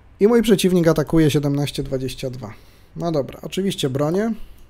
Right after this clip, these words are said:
Bicie, bicie. Wychodzi dwanaście siedemnaście do kolejnego ataku. I teraz bardzo długo liczyłem różnego rodzaju warianty i koniec końców zdecydowałem się zagrać czterdzieści sześć czterdzieści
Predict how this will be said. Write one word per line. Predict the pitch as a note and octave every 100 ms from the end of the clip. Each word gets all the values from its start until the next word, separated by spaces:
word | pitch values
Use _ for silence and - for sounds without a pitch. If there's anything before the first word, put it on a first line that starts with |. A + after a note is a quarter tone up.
| -
Bicie, | C#3 D3 D#3+ - C3+
bicie. | D#3+ F#3+ A3+ A3+ - - - -
Wychodzi | D3 D3 A3+ G3+
dwanaście | E3+ E3+ F3+ E3+ E3+
siedemnaście | E3 D#3+ E3 E3 D#3+
do | D3+
kolejnego | D3 C#3+ C#3+ C#3+ C3+
ataku. | B2+ B2 - - - _ - - - -
I | D3
teraz | A3 A#3+ E3
bardzo | D3+ F#3 G#3+ E3+
długo | E3+ F3 E3
liczyłem | D#3 - E3+ D3
różnego | C3+ C#3+ F3 F#3+ F#3+ F3+
rodzaju | E3 D3+ D#3 D#3 C#3 C#3
warianty | C3+ C#3 C#3+ C#3+ C#3 C3 G#3
i | C4
koniec | D#3 F3+ A#3 E3
końców | - C#3+ C3+ B2+ A#3
zdecydowałem | G3 D#3+ B2 C#3+ C#3+ E3 F3+ D#3+ C#3
się | - B2
zagrać | C3 F3+ E3+ E3+ E3
czterdzieści | - C#3 C#3+ A3 - F3
sześć | - D3 D#3 - -
czterdzieści | - C#3+ C3+ C3 B2+ - - C3